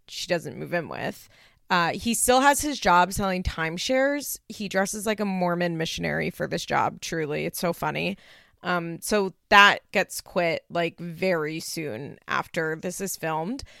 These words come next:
But Janelle is at that point where she has, like, broken up with Cortland. She's gotten the abortion. Her and Nate are now in a perfect relationship.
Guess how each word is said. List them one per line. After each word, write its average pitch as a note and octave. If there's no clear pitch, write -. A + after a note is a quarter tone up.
But G3
Janelle F#3+
is F3
at D#3+
that E3+
point D#3
where E3+
she E3+
has, E3+
like, E3+
broken B3
up A#3
with A#3
Cortland. F#3+
She's -
gotten F#3
the G3
abortion. F3
Her F3+
and F#3+
Nate E3+
are F3
now E3
in E3
a E3
perfect -
relationship. -